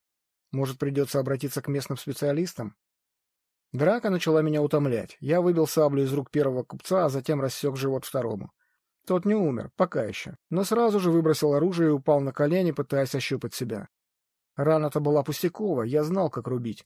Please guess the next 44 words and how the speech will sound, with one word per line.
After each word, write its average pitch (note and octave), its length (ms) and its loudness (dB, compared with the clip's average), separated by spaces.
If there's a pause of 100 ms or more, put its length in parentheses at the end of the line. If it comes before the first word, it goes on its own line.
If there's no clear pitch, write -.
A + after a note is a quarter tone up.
(100)
но F3+ 240 2
трусы G#3+ 360 -2
всегда D#3+ 360 2
уверены D#3+ 440 2
в B2+ 60 -10
том, D#3+ 200 -2
что - 200 -2
их-то D#3+ 300 0
родимых C#3 440 0
ранят C3+ 320 -2
сильнее C3 400 -4
других. A#2+ 460 -8 (600)
Я F3 240 4
ударил D#3 400 4
ублюдка D3 340 0
сапогом C3+ 460 -4
по F#3 160 2
носу, D#3 260 0
и C3+ 60 0
тот D#3 180 2
растянулся C3 540 -4
на A#2+ 80 -4
полу. A#2 360 -4 (640)
Тогда E3+ 340 2
пришла E3 320 0
очередь C3+ 380 0
второго. A2+ 500 -6 (320)
Тот G#3+ 220 2
уже F3+ 180 2
пытался D#3+ 400 2
вылезти D3 400 0
в C#3+ 60 2
окно, G3 260 0
но F3+ 100 2
я F#3+ 140 2
схватил D3 400 -2
его C3+ 160 0
за C#3 120 -2
шиворот E3+ 460 0
и D3+ 40 4
бросил D3+ 340 2
через C#3 240 -2
всю - 180 -6
комнату. A2 480 -12